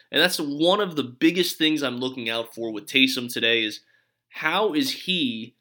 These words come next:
going to handle that? How is Sean Payton gonna handle that? Because if it becomes very obvious early in the game that maybe Taysom isn't as accurate or as comfortable, how does the game plan change?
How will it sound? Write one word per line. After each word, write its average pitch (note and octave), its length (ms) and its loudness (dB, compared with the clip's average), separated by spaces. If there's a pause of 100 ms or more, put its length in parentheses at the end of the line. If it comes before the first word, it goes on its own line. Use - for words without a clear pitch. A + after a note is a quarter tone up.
(260)
going C#3 320 0
to B2+ 100 -10
handle C#3+ 380 -2
that? B2 140 -4
How E3 180 -2
is E3+ 80 0
Sean B2 380 2
Payton E3+ 420 -6
gonna G#2 200 -2
handle G#2 380 -6
that? - 200 -16
Because B2 280 -8
if B2+ 120 -6
it C3 80 -8
becomes C#3 380 -6
very B2 340 0
obvious A#2+ 680 -4 (360)
early C#3+ 300 6
in C3 100 0
the A2 60 -4
game B2+ 380 4
that A2 120 -2 (300)
maybe C3 320 0
Taysom C#3+ 560 -2
isn't C3+ 400 -2 (320)
as B2 180 -4
accurate C3+ 520 0
or A#2+ 100 0
as G#2 120 -6
comfortable, E3 640 -6 (580)
how - 120 -2
does B3 100 -2
the G#3+ 80 0
game F#3+ 340 2
plan G#2 300 -4
change? - 540 -14